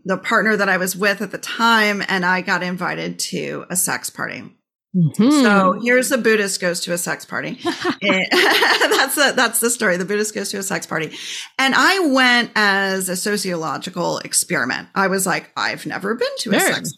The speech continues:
Speaker 1: party. Shall we go and see what these sex parties are like and just observe?"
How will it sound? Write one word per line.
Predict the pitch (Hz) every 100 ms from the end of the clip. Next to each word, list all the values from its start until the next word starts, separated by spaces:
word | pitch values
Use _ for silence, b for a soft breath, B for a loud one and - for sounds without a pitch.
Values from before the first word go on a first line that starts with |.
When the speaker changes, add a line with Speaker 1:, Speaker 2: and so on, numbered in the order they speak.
| -
Speaker 1:
party. | 160 139 107 98
Shall | 175 180 170
we | 208 240
go | 269 311 453
and | 330
see | - 214 208 349
what | 254 -
these | 180 175
sex | 175 - -
parties | - 143 -
are | 165
like | 160 117 - 302
and | 196
just | 190
observe?" | 208 196 - - - -